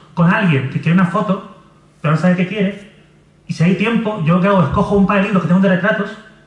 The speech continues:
libros así de, me, los mejores retratos del siglo veinte, los mejores no sé cuántos, premios WordPress Photo, tal,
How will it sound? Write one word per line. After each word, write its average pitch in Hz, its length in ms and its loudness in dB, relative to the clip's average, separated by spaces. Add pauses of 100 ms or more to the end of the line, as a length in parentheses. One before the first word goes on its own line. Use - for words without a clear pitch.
(100)
libros 165 240 2
así 185 120 2
de, 165 220 2 (200)
me, 156 140 2
los 160 100 2
mejores 190 280 2
retratos 185 240 0
del 156 100 0
siglo 165 160 2
veinte, 156 300 0
los 139 80 0
mejores 175 300 0
no 175 80 0
sé - 40 -6
cuántos, 165 400 0
premios 180 340 2 (340)
WordPress 175 340 0
Photo, 185 280 0
tal, - 400 -4